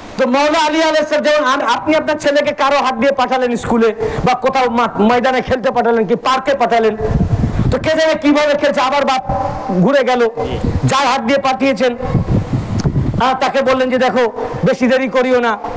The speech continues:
Speaker 1: রাত সন্ধ্যা হওয়ার আগেই চলে এসো, রাতে, আহ, রাস্তাঘাটে বলা যায় না, accident ফ্যাক্সিডেন্ট হয়ে যায়।" আপনি আপনার দায়িত্বের জায়গা থেকে যেমন বলছেন, ঘটনাটা ঠিক ওই রকম মনে হচ্ছে না?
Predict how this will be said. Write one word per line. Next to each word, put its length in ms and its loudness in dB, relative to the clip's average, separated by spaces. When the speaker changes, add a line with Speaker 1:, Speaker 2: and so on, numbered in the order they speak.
Speaker 1:
রাত 360 0
সন্ধ্যা 340 2
হওয়ার 200 2
আগেই 220 0
চলে 240 0
এসো, 260 2
রাতে, 380 2
আহ, 260 0
রাস্তাঘাটে 540 0
বলা 240 2
যায় 120 2
না, 60 2
accident 440 0
ফ্যাক্সিডেন্ট 380 0
হয়ে 200 2
যায়।" 160 0
আপনি 280 0
আপনার 300 0
দায়িত্বের 520 0
জায়গা 220 0
থেকে 220 2
যেমন 220 0
বলছেন, 320 0
ঘটনাটা 480 0
ঠিক 220 -2
ওই 80 4
রকম 220 0
মনে 160 2
হচ্ছে 220 0
না? 120 0